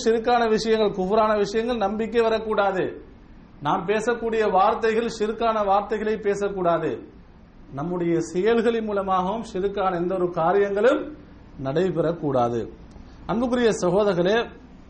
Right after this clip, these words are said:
பாருங்க, இது இரண்டாவது விஷயம். நபி அவர்கள் சொல்லக்கூடிய நரகம் ஹராமாக்கப்பட்டவர்கள்,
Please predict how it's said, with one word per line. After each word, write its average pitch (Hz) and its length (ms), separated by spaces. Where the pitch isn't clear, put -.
பாருங்க, 170 320
இது 175 80
இரண்டாவது 185 460
விஷயம். 151 520
நபி 165 240
அவர்கள் 175 540
சொல்லக்கூடிய 175 1080
நரகம் 190 540
ஹராமாக்கப்பட்டவர்கள், 165 1300